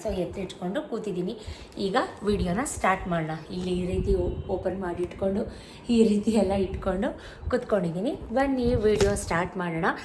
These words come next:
ವಿಡಿಯೋ ಸ್ಟಾರ್ಟ್ ಮಾಡೋಕ್ಕಿಂತ ಮುಂಚೆನೇ ಹೇಳ್ತಾ ಇದ್ದೀನಿ, ಇಷ್ಟ ಆದರೆ,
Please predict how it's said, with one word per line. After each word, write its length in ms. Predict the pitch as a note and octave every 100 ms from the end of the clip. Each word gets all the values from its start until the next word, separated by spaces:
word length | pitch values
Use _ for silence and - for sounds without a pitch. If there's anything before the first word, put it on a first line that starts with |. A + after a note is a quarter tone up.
| - - G#3+
ವಿಡಿಯೋ 200 | G#3+ A3
ಸ್ಟಾರ್ಟ್ 320 | A3 G3+ G3+
ಮಾಡೋಕ್ಕಿಂತ 400 | G3 G3 G3 F#3+
ಮುಂಚೆನೇ 480 | F#3+ F#3+ - G3+ G3+
ಹೇಳ್ತಾ 320 | F3+ F3+ F#3+
ಇದ್ದೀನಿ, 400 | E3+ E3+ B3+ - - - -
ಇಷ್ಟ 260 | A#3 - C#4
ಆದರೆ, 540 | A#3 F3+ F#3 C4+ -